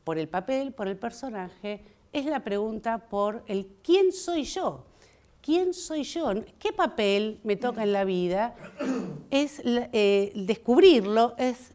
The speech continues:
responder a la pregunta por, eh, por el, el qui-, esta, el, el, la identidad, que es una pregunta que los griegos, ya la había planteado, ya la habían planteado los griegos, estaba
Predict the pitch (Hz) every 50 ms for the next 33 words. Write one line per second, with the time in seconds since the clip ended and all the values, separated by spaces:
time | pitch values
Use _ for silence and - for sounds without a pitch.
0 | - - 214 254 277 262 269 - 233 226 220 247 247 330 294 247 240 240 - -
1 | - 214 214 214 208 208 202 220 214 240 269 277 269 - 277 269 - - - 220
2 | 220 226 240 240 240 - - _ _ _ _ _ _ _ _ _ _ _ _ -
3 | 196 190 185 - - _ 196 185 185 196 196 196 190 180 180 175 180 175 - 202
4 | 180 175 170 175 - 277 - - - 190 - - 233 220 190 190 170 165 160 165
5 | 175 - _ - - - 180 170 165 151 - 160 160 156 151 151 160 165 165 170
6 | 175 170 - - 226 254 262 240 208 196 202 208 - - - _ _ _ - 349
7 | 339 - 359 370 285 - 320 320 320 311 277 247 190 226 226 233 233 233 - 226
8 | 214 202 196 202 240 240 262 247 202 190 185 226 262 240 240 - - 214 214 208
9 | 208 202 196 190 185 175 156 - 190 190 202 202 196 - 165 208 220 226 226 220
10 | 226 196 196 190 170 165 - 214 208 196 185 175 - 208 240 247 208 233 - 175
11 | 143 - 208 208 202 196 185